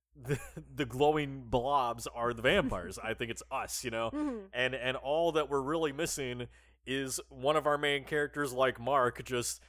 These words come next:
Speaker 1: you know, landing on the planet and being like, "I am here to suck your planet," you know, like, it's
Speaker 2: <laughs>
Speaker 1: your resources, you know, like,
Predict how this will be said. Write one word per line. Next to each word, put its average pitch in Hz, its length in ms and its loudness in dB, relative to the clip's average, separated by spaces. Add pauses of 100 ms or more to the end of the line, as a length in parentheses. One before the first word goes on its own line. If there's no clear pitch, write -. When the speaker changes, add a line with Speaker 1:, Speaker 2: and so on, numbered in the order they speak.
(180)
Speaker 1:
you 127 120 -2
know, 120 160 2
landing 135 360 2
on 131 120 4
the 120 80 0
planet 131 360 2
and 120 140 -8
being 120 220 2
like, 117 280 4 (400)
"I 101 100 0
am 120 160 0
here 156 380 10
to 160 200 2
suck 170 760 8 (480)
your 170 260 10
planet," 196 800 10
you 147 80 6
know, 143 180 8
like, 143 240 6
it's - 280 2 (260)
Speaker 2:
<laughs> - 240 -10
Speaker 1:
your 233 280 10
resources, 147 960 6
you 139 80 0
know, 143 180 4
like, 135 220 2